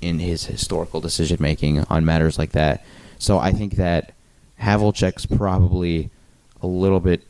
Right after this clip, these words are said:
too high on this list, especially if we go back to doing what I, like, you know, what I said to you, where you look at the,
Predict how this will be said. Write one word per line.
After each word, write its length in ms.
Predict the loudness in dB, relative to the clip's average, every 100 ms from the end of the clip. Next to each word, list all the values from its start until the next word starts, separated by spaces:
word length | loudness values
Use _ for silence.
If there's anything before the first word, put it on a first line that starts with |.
| -6
too 220 | 0 2
high 200 | 2 2
on 160 | 2 2
this 180 | 0 0
list, 520 | 0 0 -2 -8 -8 -4
especially 320 | -2 0 0
if 80 | 0
we 80 |
go 160 | 2 2
back 160 | 2 0
to 80 |
doing 240 | 0 2 2
what 120 | 2
I, 220 | 2 2
like, 260 | 0 -2 0
you 60 |
know, 80 | 0
what 80 | 2
I 220 | 2 0 -4
said 240 | -4 -2 0
to 80 |
you, 320 | 2 2 2 -2 -12 -20 -2
where 220 | 0 2
you 240 | 2 0
look 180 | 0 -2
at 160 | -4 -10
the, 260 | -10 -10